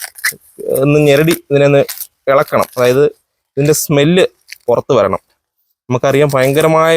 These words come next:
ഒരു സ്മെല്ലാണ് ഇതിൻ്റെ. അപ്പോൾ ഇതിന് കണ്ടേ, ഇപ്പം തന്നെ എൻ്റെ കയ്യിലൊക്കെ നല്ല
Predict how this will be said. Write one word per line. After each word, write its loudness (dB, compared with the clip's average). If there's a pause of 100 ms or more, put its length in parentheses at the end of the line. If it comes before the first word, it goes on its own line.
ഒരു -2
സ്മെല്ലാണ് 0
ഇതിൻ്റെ. 0 (600)
അപ്പോൾ 0
ഇതിന് 2
കണ്ടേ, 0 (480)
ഇപ്പം -2
തന്നെ 2 (440)
എൻ്റെ -4
കയ്യിലൊക്കെ 2
നല്ല 2